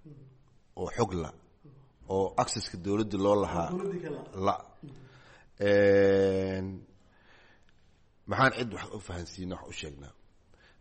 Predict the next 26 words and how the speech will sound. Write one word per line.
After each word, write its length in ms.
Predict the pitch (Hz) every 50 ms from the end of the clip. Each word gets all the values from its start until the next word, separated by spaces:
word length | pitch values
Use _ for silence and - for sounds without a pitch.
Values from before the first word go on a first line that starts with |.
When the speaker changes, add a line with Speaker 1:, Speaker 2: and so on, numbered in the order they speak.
| _
Speaker 1:
Tan 120 | - 127 139
labaad, 300 | 127 107 98 117 139 - - - - - - _ _ _ _ _ _ _ _ _ _ _ _ _ _ _ _ _ _ _ _ _ _ _ - - _ _ - - 120 -
muhiimaddu 400 | - 107 104 117 127 143 143 139
waxa 140 | 117 117 107
ay 140 | 95 95
tahay, 320 | 85 - - 82 82 85 80 - - - -
eh, 360 | - 82 80 78 82 - - - - - _ _ _ _ _ _ _ _ _ _ _ _ _ _ _ _ _ _ _ _ _ _ _ _ _ _ _ _ _ _ _ _ _ _ _ _ _ _ _ _ _ _ _ _ _ _ _ _ _ _ _ _ _ _ _ _ -
doorasho 460 | 82 92 95 101 107 107 - - 127 - - - - - - _ _ _ _ _ _ _ _ _ _ _ _ -
dalka 240 | 117 110 - - 101
in 80 | 98 107
laga 180 | 101 98 101 98
qabto, 340 | - - - - - - - - -
ama 180 | - 71 78 80
qof 180 | - 98 101 -
iyo 140 | - 98 -
cod, 160 | - 80 -
ama 180 | - 73 78 82
doorasho 460 | 78 78 92 95 95 92 - - - 107 - - - - -
wacyi 260 | - 98 82 95 98 92
dalkan 460 | 82 82 98 92 - - - 80 78
la 80 | 82 90
socon 260 | - - 90 87 - -
karta 220 | - - - - -
in 100 | 104 107 98
la 80 | 87
qabto. 340 | - - - - - - -